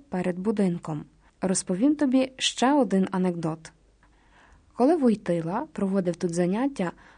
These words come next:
багаторазово брав участь у завзятих наукових дискусіях з професором Альбертом Кромпцем, пізнішим ректором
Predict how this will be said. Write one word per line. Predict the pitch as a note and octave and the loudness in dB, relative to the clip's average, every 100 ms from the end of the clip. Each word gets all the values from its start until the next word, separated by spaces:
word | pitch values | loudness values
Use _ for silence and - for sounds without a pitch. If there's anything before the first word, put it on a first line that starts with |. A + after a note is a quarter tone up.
| _ | _
багаторазово | F#3+ F#3 F#3+ F#3+ G3+ D4+ D#4+ B3+ | -2 -2 0 0 2 0 2 0
брав | F#3+ E3+ - | 2 0 0
участь | B3 B3+ A#3+ - | -2 0 -2 -2
у | C4+ D#4+ | -4 -2
завзятих | G#3 F3 E3+ G#3 A3+ G#3 | 0 0 0 -2 -2 -4
наукових | F#3+ F3+ E3+ F3+ F3+ - _ | -2 -2 0 -2 -2 -6 _
дискусіях | F3+ F3+ - B3 B3+ C4 A#3 A#3 - - | -4 -4 -4 -4 -2 0 0 -2 -14 -18
з | - | -10
професором | - F3+ - G3 - A3+ A3+ - | -4 -4 -2 -4 -2 -2 -2 -2
Альбертом | F3 E3 E3+ F3 F#3+ F#3 | -4 -2 -2 -4 -4 -4
Кромпцем, | - F3 E3 - D#3 - - - - _ _ _ | -2 -4 -2 -4 -6 -6 -12 -20 -20 _ _ _
пізнішим | - C4+ E4+ - G#3 | 0 4 4 4 2
ректором | F3 F3 - A#3 B3 | 2 -2 -2 0 0